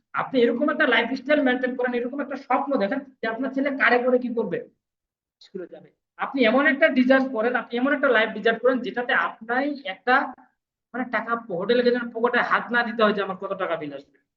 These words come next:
আমরা এরকম একটা লাইফস্টাইল ক্রিয়েট করতে যাচ্ছি এই বিজনেসের মাধ্যমে। আমি যদি আপনাকে বলি, আমরা বারবার যে ইনকামটা র‍্যাপিড মেথড, দেখুন, আপনি প্রথম মাসে শুরু করেছেন, আপনি তিনজনকে বলেছেন, তিনজনকে বলে তিনজন আসবে না, কিন্তু দশজনকে বলে তিনজন আসবে।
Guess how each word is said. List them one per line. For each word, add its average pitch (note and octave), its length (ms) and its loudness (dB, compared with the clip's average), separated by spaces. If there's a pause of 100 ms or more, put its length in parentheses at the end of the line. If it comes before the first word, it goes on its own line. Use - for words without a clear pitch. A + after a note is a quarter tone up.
(100)
আমরা A3 180 2
এরকম A#3 260 4
একটা B3 140 0
লাইফস্টাইল G3 1300 -2
ক্রিয়েট A3 300 2
করতে G3+ 240 -4
যাচ্ছি G3 300 -6
এই G3 120 0
বিজনেসের D3 420 -6
মাধ্যমে। - 440 -14 (400)
আমি E3 140 0
যদি G3 160 2
আপনাকে G#3 340 -2
বলি, A3 340 -2 (200)
আমরা F#3 200 2
বারবার F#3 540 4
যে A#3 120 -4
ইনকামটা G#3+ 340 -4
র‍্যাপিড D#3+ 340 0
মেথড, F#3+ 200 -2
দেখুন, C#4+ 240 -2
আপনি B3 160 -2
প্রথম G#3+ 260 -2
মাসে G#3 180 0
শুরু G#3 260 -2
করেছেন, G3+ 200 0
আপনি G3+ 140 -10
তিনজনকে F#3+ 360 -2
বলেছেন, D#3 340 -10 (340)
তিনজনকে C4+ 360 8
বলে D4 240 4
তিনজন C4+ 260 6
আসবে A3 200 4
না, A3 120 4
কিন্তু A3+ 240 4
দশজনকে D4+ 360 4
বলে D4+ 160 -2
তিনজন F#3+ 320 2
আসবে। - 220 -12